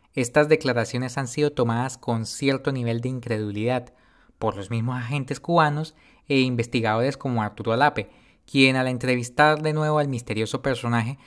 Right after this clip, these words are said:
recibió la respuesta de que quizá había exagerado en su declaración. Lo cierto es que la mayor parte de la documentación de la cia con respecto al Bogotazo aún permanece clasificada, permaneciendo ese halo de misterio alrededor del asunto.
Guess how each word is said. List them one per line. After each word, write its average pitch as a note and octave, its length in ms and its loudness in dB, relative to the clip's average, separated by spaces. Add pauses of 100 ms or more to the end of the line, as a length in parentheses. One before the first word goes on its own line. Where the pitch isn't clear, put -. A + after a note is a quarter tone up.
(240)
recibió A#2 400 0
la B2+ 120 2
respuesta B2+ 520 -2
de C3 160 0
que A#2 240 -4
quizá B2 540 2
había B2+ 480 0
exagerado A#2+ 680 2
en A2+ 80 -2
su - 180 -8
declaración. G#2 680 -6 (800)
Lo C#3 100 2
cierto F#3 360 2
es G3+ 120 -2
que G#3 380 4
la D#3 120 4
mayor B2+ 340 4
parte D3+ 320 2
de D#3 80 8
la C#3 140 2
documentación A#2 720 -2
de D3+ 80 2
la C3 120 2
cia B2 320 -2
con G#2+ 180 -4
respecto C#3 600 -2
al E3 80 2
Bogotazo D#3+ 560 0 (260)
aún D3+ 320 4
permanece C3+ 560 0
clasificada, C3 720 -2 (360)
permaneciendo C#3+ 800 4
ese C#3+ 380 4
halo C#3 220 6
de C3+ 140 4
misterio B2+ 640 2
alrededor G#2 440 -4
del A2+ 160 -6
asunto. A#2 480 -10